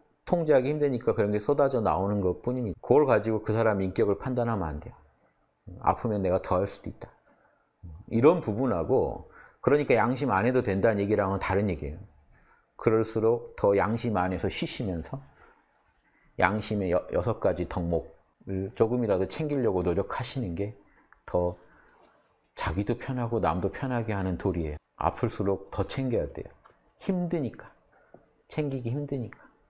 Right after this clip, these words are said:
더 챙기려고 해야 됩니다. 유명한 양심 철학의 대가 왕양명이 치양지, 양심으로 모든 문제를 풀 수 있다는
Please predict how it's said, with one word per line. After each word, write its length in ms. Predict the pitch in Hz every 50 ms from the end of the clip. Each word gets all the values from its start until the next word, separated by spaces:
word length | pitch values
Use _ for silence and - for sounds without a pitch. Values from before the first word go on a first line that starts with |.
| _ _ _ _ _ _ _ _ _ _ _ _
더 120 | - - 104
챙기려고 600 | - - 143 135 127 127 123 113 98 92 98 107
해야 120 | 117 107
됩니다. 220 | 98 - - - - _ - _ -
유명한 560 | - 143 208 220 240 233 190 147 135 160 180 - -
양심 420 | 214 131 175 202 190 - 196 185
철학의 420 | 180 - - 180 170 160 151 147 147
대가 320 | - 165 151 151 151 147
왕양명이 840 | 127 123 135 147 156 151 151 147 139 131 120 113 113 135 165 170 - - - - _ - _ _ _
치양지, 760 | - - - 226 185 156 156 170 170 160 - 127 92 78 65 82
양심으로 640 | 104 127 185 240 233 233 233 214 202 190 185 165
모든 380 | 147 143 208 254 240 247 214 185
문제를 360 | 175 180 165 170 160 156 147
풀 180 | 151 - 175 165
수 80 | -
있다는 500 | 147 139 - - 127 123 123 123 123 123